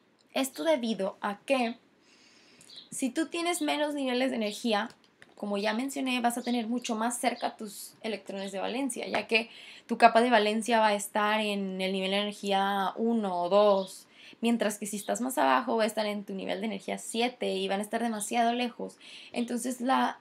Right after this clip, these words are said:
fuerza de atracción entre tus protones y tus electrones, que son cargas opuestas, va a ser mucho menor. Tus protones no van a arrastrar tanto tus electrones, no los van a estar agarrando tan bien.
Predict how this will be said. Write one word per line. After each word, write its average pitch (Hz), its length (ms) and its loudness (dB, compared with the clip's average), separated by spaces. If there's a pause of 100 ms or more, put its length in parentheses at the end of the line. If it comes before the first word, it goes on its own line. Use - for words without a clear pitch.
(100)
fuerza 233 360 0
de 277 60 2
atracción 233 520 -2
entre 208 220 -4
tus 196 180 -14
protones 220 520 -2
y 190 40 -12
tus - 180 -12
electrones, 196 640 -2
que 196 120 -8
son 196 160 -6
cargas 202 360 -6
opuestas, 226 520 -2 (440)
va 233 160 10
a 240 60 2
ser 233 320 0
mucho 233 540 -2
menor. 208 600 -2 (380)
Tus 214 160 -8
protones 220 380 -2
no 233 180 0
van 233 200 2
a 240 220 0 (120)
arrastrar 208 640 -4
tanto 226 300 -4
tus 208 200 -10
electrones, 202 760 -8
no 220 120 -2
los 226 140 0
van 233 120 0
a 247 40 -2
estar 226 240 2
agarrando 214 460 -2
tan 208 200 -4
bien. 220 340 0